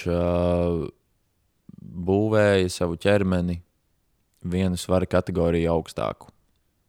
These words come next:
Veselus trīs gadus. Tad trīs gadus viņš necīnījās, ja. Un tagad viņam bija cīņa heavyweightā,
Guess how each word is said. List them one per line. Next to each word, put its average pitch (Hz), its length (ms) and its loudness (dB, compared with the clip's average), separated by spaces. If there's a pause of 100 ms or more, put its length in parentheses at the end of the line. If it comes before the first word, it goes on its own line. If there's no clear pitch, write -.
(380)
Veselus 85 400 -2
trīs 87 240 -4
gadus. 80 380 -6 (340)
Tad 67 280 -8
trīs 107 220 -2
gadus 90 280 0
viņš 85 160 -8
necīnījās, 53 580 -10
ja. 78 120 -8 (2250)
Un 87 80 -2
tagad 95 240 2
viņam 98 240 2
bija 87 220 -4
cīņa 76 320 -2 (760)
heavyweightā, 80 600 -2